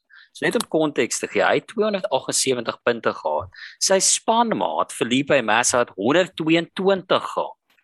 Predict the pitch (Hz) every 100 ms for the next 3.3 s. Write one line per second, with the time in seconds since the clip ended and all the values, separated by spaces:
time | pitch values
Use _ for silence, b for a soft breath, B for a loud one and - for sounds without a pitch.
0 | _ _ _ _ - - 151 156 151 151
1 | 147 - _ B B B B _ 127 -
2 | 185 185 _ - - 123 151 - 220 214
3 | - 170 156